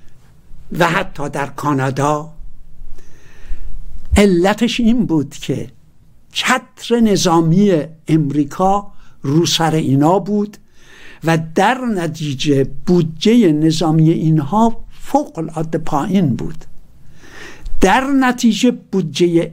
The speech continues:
اجتماعیشون بالا بود و اینا کشورهای نیمه سوسیالیستی به وجود آورده بودن، چه در اتریش چه در آلمان. هر تصمیمی که می‌خواست گر-، گرفته بشه،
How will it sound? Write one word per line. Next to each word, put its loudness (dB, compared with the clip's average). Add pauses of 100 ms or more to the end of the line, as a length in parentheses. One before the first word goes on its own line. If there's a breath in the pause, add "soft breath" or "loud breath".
(100)
اجتماعیشون 2
بالا -2
بود -10 (880 soft breath)
و 6
اینا 2
کشورهای 0 (180)
نیمه 6
سوسیالیستی -2
به 0 (120)
وجود 0
آورده -2
بودن، -12 (680 soft breath)
چه 2
در 2
اتریش -2 (140)
چه 0
در 0
آلمان. 2 (520 soft breath)
هر 0
تصمیمی 2
که -4
می‌خواست -2
گر-، 0 (180 soft breath)
گرفته 0
بشه، 2